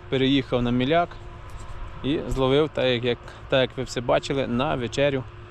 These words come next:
п'ять зачетних карасів. Так що три мені, два дружині,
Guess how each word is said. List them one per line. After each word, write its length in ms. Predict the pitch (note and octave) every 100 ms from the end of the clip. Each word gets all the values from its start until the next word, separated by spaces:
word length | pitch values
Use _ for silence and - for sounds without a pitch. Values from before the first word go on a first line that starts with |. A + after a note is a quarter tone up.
| - - -
п'ять 380 | C3 C3+ A#2+ - A#2
зачетних 440 | A2 A#2+ G#2+ A2 -
карасів. 440 | A2 G#2+ - G2+ - -
Так 160 | A2 -
що 120 | F2+
три 280 | - C3+ B2
мені, 340 | A#2+ C#3+ E3
два 340 | D#3 A#2 A#2+
дружині, 520 | B2 A2+ A#2 D3 C#3+